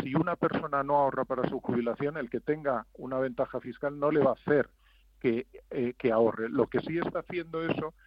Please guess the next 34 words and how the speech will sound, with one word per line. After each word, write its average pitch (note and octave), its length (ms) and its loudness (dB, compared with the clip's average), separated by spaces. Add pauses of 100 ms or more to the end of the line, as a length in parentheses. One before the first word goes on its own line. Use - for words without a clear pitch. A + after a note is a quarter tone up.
(180)
es C3+ 160 -6
que D#3+ 360 -4
la A#2+ 200 -4
gente E3 300 -4
que B2+ 180 -2
ya D#3+ 220 2
ahorra, E3+ 500 0 (380)
eh, B2 560 -4
cambie D#3+ 420 4 (100)
su C#3+ 120 2
ahorro D3 340 0
hacia C3+ 220 -4
planes B2+ 280 -4
de C#3 100 -6
pensiones C3+ 460 -4
porque A#2 240 -2
tienen A2+ 300 -4
deducción G2+ 460 -2
fiscal. - 460 -18 (440)
Probablemente, F3 1040 0
eh, B2+ 400 -2
con A#2+ 180 -4
respecto D3 480 -4
a D#3+ 80 -2
que D#3 120 -8
la D#3+ 140 -2
fiscalidad C#3 580 -6
sea C#3 120 -6
más B2+ 180 -8
justa, D3 380 -4
habría B2 280 -2
que C#3+ 100 -8
ir B2+ 100 -6
pensando B2+ 600 -6